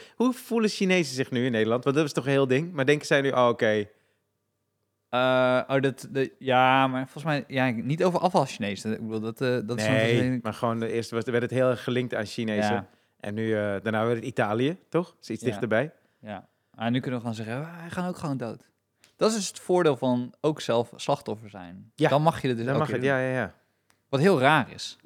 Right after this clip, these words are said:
Speaker 2: Want we zijn altijd wel van iets slachtoffer. Dus in principe kan je wel je verplaatsen in een slachtofferrol en daar gebruik van maken.
Speaker 1: Ja.
Speaker 2: Binnen je grap.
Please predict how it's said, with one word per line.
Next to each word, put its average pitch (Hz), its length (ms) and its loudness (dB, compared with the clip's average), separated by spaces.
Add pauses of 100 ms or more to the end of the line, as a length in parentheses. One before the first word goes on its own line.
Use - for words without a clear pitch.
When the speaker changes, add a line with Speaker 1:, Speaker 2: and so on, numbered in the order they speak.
(880)
Speaker 2:
Want 131 140 0
we 127 100 -8
zijn 147 180 2
altijd 165 300 2
wel - 420 0 (240)
van - 200 -6
iets - 200 -6
slachtoffer. 110 520 0
Dus 110 120 -12
in 127 120 -6
principe 131 380 -10
kan 127 140 -2
je 120 80 2
wel 120 460 0 (440)
je 127 140 0
verplaatsen 139 760 2
in 127 140 -2
een 117 80 -2
slachtofferrol 104 840 -6 (100)
en 113 120 -2
daar 113 180 4
gebruik 107 280 -6
van - 140 -20
maken. - 340 -14
Speaker 1:
Ja. 139 160 0 (460)
Speaker 2:
Binnen 110 200 0
je 101 80 -6
grap. - 260 -10